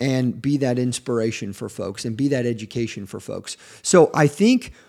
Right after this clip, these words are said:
what's been really cool to see has been, um, I think with our guests,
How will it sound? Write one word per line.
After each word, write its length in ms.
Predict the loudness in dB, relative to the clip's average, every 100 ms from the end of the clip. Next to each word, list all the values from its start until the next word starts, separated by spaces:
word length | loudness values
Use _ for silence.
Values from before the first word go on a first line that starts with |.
| _
what's 300 | 0 0 0
been 200 | 0 0
really 280 | 2 2 0
cool 320 | -2 -2 -2
to 140 | -2 -6
see 580 | -4 -2 -2 -2 -6 _
has 600 | -8 -4 -2 -2 -4 -8
been, 680 | -12 -8 -4 -2 -2 -4 -6 _ _ _ _ _
um, 400 | -14 -10 -10 -12 _ -12 -8
I 80 |
think 240 | -4 -4 -2
with 180 | -2 2
our 180 | 2
guests, 880 | 0 -6 -4 -2 -2 -4 -6 -6 -6